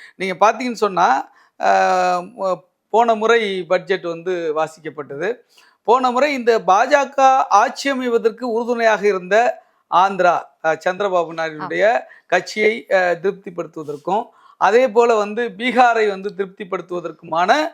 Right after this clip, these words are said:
Speaker 1: அந்த நோக்கத்திலேயே அந்த பட்ஜெட் அமைந்தது. தமிழ்நாடு பெயர் ஓரிடத்தில் கூட,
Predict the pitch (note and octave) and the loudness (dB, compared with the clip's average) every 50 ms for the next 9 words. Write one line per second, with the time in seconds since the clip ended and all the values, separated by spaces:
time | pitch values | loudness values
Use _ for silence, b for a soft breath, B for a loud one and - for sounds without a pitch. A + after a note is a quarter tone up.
0 | B B B B B - D#3+ F#3 A3 B3 C4+ B3+ C#4+ B3 B3 C4+ C#4+ C#4 D4 C#4 | B B B B B -2 -2 -2 -2 -2 2 2 2 4 4 4 4 4 2 0
1 | G#3+ B3 B3+ B3 B3 B3 C4+ D4+ C#4 B3+ A#3+ G3 G3+ G3 F3 F3 G#3+ G3+ F#3 F3 | 0 2 4 4 4 4 4 2 2 0 0 0 0 0 0 0 0 0 0 -2
2 | E3 D#3+ D#3 D#3 D#3 D#3 E3+ C4+ D#4 - - b b b b - A3 A#3 A#3+ B3 | -4 -8 -12 -10 -8 -4 -4 -4 -4 -4 -8 b b b b 2 2 4 6 6
3 | B3 A3+ A3 G3 F#3+ - - F#3+ G#3 B3+ C4 G#3+ F#3 G3 G#3+ A3+ G#3 G3 G3 G#3+ | 4 4 4 2 -2 -4 -2 -2 -2 0 -2 -2 0 2 2 2 2 0 -2 -4
4 | F#3+ F3+ G#3+ F#3+ F3+ E3+ F3 F3+ G#3+ B3+ - - b | -6 -6 -10 -10 -10 -8 -6 -4 -2 -2 -4 -4 b